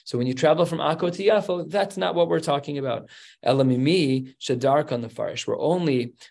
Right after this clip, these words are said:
talking about a, a status of Isser for Yoshvei, uh, for Yordei Hayam, for people who really are full-time, full-time seafarers. And that's the distinction of one of the Amoraim.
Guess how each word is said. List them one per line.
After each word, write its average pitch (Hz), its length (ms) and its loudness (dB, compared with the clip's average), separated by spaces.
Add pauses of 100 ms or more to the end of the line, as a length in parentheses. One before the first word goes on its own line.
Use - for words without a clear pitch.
talking 151 420 0
about 117 280 -2
a, - 140 -4
a 117 60 -10
status 143 420 0
of 120 80 -4
Isser 123 400 -2
for 110 120 -6
Yoshvei, 127 680 0 (340)
uh, 123 120 -2
for 123 160 -2
Yordei 139 340 4
Hayam, 147 400 2
for 131 80 -4
people 147 280 -2
who 123 140 0
really 127 440 2
are 113 160 -6
full-time, 113 720 -4 (260)
full-time 143 500 2
seafarers. 92 600 -10
And 131 100 -6
that's 143 200 -2
the 131 80 -2
distinction 123 680 -4 (200)
of 117 160 -2
one 127 160 4
of 117 80 -4
the 117 80 0
Amoraim. 110 540 -2